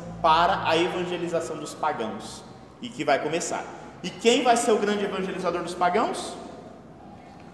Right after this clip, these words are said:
Um outro carinha que ficou pra trás ali, ó, né? Que foi contado lá no capítulo nove, falou sobre ele. Aí deu uma pausa, mas ele vai voltar agora pra jogada. Quem?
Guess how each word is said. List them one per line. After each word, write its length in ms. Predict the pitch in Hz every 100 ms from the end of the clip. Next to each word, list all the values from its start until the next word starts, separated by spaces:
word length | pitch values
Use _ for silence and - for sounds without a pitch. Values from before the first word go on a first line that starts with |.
| - - -
Um 120 | 208
outro 280 | 196 202 214
carinha 680 | 208 180 190 208 214 185 -
que 80 |
ficou 240 | 180 - 180
pra 160 | 180
trás 340 | 175 170 160 165
ali, 220 | 147 147
ó, 340 | 113 - -
né? 180 | 139 196 - - - - - - - - - - - -
Que 100 | 160
foi 180 | 165 165
contado 380 | 175 175 170 165
lá 80 | 175
no 60 |
capítulo 300 | 220 - 196
nove, 220 | 185 185
falou 180 | 185 190
sobre 300 | 190 196 196
ele. 240 | 190 147 139
Aí 60 |
deu 100 | 151
uma 120 | 185
pausa, 540 | - 170 170 214 - - - - -
mas 100 | 147
ele 80 | 160
vai 120 | 180
voltar 380 | 202 208 196 180
agora 240 | 180 170
pra 120 | 175
jogada. 520 | 180 185 151 123 117 - - - - -
Quem? 480 | 196 - - -